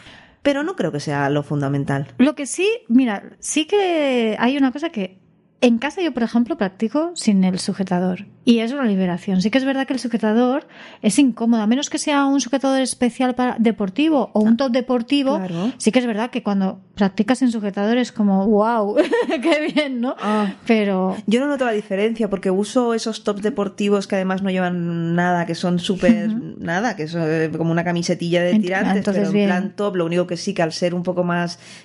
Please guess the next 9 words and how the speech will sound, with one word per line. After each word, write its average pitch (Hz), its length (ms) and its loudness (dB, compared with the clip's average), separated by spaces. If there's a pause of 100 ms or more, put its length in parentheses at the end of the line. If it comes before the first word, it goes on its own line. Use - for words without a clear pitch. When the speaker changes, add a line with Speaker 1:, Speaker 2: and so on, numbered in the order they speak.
Speaker 1:
es 165 180 0
elástico 180 640 0
y 165 60 2
te 160 140 -4
queda 165 180 0
más 170 240 -4
ajustado, 180 800 -4
pues 156 180 -6
ahí 156 420 0